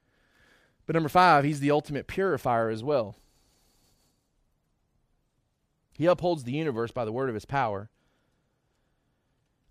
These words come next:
After making purification for sins, he sat down at the right hand of the majesty on high,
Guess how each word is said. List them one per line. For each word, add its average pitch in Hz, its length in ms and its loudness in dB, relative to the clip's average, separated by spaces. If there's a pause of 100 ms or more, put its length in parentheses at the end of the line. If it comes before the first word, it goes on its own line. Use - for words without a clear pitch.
(120)
After 180 480 0
making 160 440 -2
purification 147 920 -4
for 104 160 -12
sins, 107 720 -8 (920)
he 143 180 -6
sat 151 520 -2
down 139 340 -4
at 123 120 -10
the 107 120 -8
right 120 420 -4
hand 127 360 -8
of 113 80 -6
the 104 80 -8
majesty 120 560 -8
on 104 140 -8
high, 101 540 -8